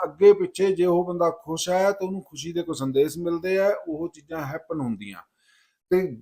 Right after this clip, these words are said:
ਜਾਂ ਉਸ ਆਪੋਜ਼ਿਟ ਹੈ ਕਿ ਜਦੋਂ ਬੰਦੇ ਨੂੰ ਇੱਕ ਖਾਸ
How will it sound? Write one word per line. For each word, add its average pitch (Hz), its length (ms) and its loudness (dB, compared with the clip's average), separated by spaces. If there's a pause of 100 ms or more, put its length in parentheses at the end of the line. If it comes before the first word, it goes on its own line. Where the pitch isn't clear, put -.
(160)
ਜਾਂ 175 360 6
ਉਸ 180 360 2
ਆਪੋਜ਼ਿਟ 180 680 2
ਹੈ 185 60 4
ਕਿ 190 120 -2
ਜਦੋਂ 180 280 2
ਬੰਦੇ 175 280 -2
ਨੂੰ 196 120 -2
ਇੱਕ 190 220 -6
ਖਾਸ 190 540 2